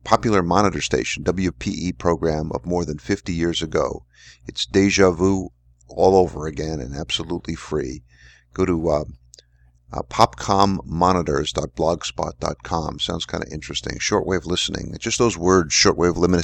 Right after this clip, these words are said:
listening, bring back, uh, happy memories for me, and I'm sure for, for, for many of you guys. Um, got a nice message here from, um,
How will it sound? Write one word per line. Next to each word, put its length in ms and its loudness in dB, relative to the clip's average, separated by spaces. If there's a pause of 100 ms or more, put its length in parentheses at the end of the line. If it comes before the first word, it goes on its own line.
listening, 520 4 (500)
bring 240 -2
back, 420 -2
uh, 180 -2
happy 300 -4
memories 440 -4
for 160 -8
me, 180 -4
and 100 -4
I'm 60 -8
sure 240 -2
for, 380 -6
for, 240 -6
for 160 -10
many 180 -2
of 60 -4
you 120 -4
guys. 460 -8 (680)
Um, 520 -4 (880)
got 120 2
a 60 4
nice 220 4
message 300 2
here 200 4
from, 340 -2
um, 300 -2